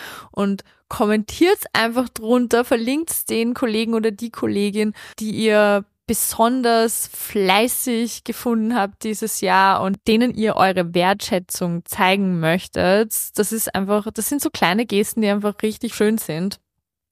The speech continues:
Und apropos nette Gesten, wenn wir uns mal alle ehrlich sind,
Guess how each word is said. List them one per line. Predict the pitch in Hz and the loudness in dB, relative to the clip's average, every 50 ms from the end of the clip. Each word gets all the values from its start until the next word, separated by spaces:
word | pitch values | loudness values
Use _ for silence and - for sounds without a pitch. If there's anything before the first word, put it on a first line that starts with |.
| _ _ _ _ - | _ _ _ _ 0
Und | 214 202 196 202 202 202 202 202 - - | 2 4 4 4 4 2 0 -2 -2 -2
apropos | - 202 - - - 240 196 - 220 202 196 202 202 - - - - - _ _ _ _ _ _ _ _ _ _ _ - | -2 -2 -2 -2 -4 -4 -2 0 0 2 2 2 0 -2 -8 -20 -20 -20 _ _ _ _ _ _ _ _ _ _ _ -4
nette | 208 208 208 214 233 220 - - 269 277 240 233 233 233 226 - _ _ _ - 202 196 _ - | 0 2 4 4 2 2 0 0 2 4 4 4 2 0 -4 -10 _ _ _ -20 -20 -20 _ -4
Gesten, | - 220 226 262 311 - - - - - 262 262 254 254 262 269 277 - _ - | -2 0 0 0 0 -2 -4 -8 -6 -6 -4 -4 -2 -2 -4 -4 -6 -8 _ -4
wenn | 208 208 | 0 0
wir | 214 226 | 2 2
uns | 233 247 - | 2 0 0
mal | - 226 208 175 | 0 0 0 2
alle | 175 185 190 185 - - | 0 0 0 0 0 0
ehrlich | - 160 180 214 226 - | 2 4 4 4 2 2
sind, | - 220 202 208 214 214 - | 0 0 0 0 0 -2 -4